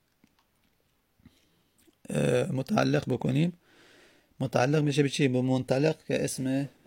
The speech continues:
فاعله. پس اما اسم شرط غیر جازم گفتیم یوم ظرف زمان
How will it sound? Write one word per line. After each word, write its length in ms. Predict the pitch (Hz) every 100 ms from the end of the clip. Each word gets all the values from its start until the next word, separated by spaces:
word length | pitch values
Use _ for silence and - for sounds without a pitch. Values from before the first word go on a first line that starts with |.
| - -
فاعله. 540 | - 117 113 98 - _ _ - - - - - -
پس 220 | 139 -
اما 500 | 160 156 160 190 190 - _ _ _ _ _ _ _ _ _ -
اسم 220 | 151 151
شرط 240 | 139 147 135
غیر 200 | 139 127
جازم 380 | 123 127 151
گفتیم 360 | 143 160 - 165
یوم 540 | 131 131 147 131 - - _ 143
ظرف 380 | 123 139 123 123 117 -
زمان 540 | 120 120 123 156 196